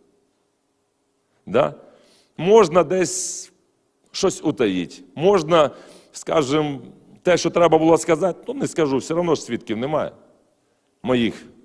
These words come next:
братів, побратимів немає. Ну, поведу себе так. Історія Моїсея була цікава. Я вам трошечки так нагадав про Моїсея.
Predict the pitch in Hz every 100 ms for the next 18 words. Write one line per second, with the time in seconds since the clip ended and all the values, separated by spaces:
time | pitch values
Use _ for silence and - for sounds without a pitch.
0 | _ 98 131 135 123 78 - 127 123 131
1 | 123 85 65 - - - 185 185 113 64
2 | - - _ _ _ _ _ _ _ -
3 | 202 - - 131 135 135 139 113 107 -
4 | - - _ _ _ _ _ _ _ _
5 | _ _ _ - - - - _ _ -
6 | 165 - 202 208 185 160 147 - 180 139
7 | 147 139 143 131 104 143 175 147 156 151
8 | 139 - 131 135 123 131 127 127 104 113
9 | 120 117 - 104 80 71